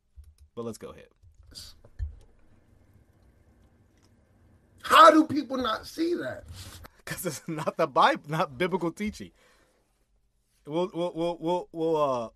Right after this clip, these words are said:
Speaker 1: lay that out too, 'cause like I said, we're gonna, we're gonna, we're gonna address this Acts two thirty-eight issue.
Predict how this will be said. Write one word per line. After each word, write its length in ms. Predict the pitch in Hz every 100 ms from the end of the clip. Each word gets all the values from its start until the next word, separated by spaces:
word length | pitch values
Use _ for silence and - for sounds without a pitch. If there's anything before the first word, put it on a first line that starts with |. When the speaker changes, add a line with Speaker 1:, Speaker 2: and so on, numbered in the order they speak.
| -
Speaker 1:
lay 180 | 139 147
that 120 | 135
out 240 | 131 -
too, 200 | - 127
'cause 140 | 107 120
like 140 | 160
I 20 |
said, 140 | 139 139
we're 120 | 208
gonna, 180 | 277 180
we're 120 | 214
gonna, 240 | 247 220 156
we're 120 | 165 240
gonna 160 | 247
address 280 | 151 160 180
this 180 | 139 -
Acts 220 | 139 139 -
two 120 | 135
thirty-eight 440 | 131 120 117 101 _ _
issue. 320 | 104 - 62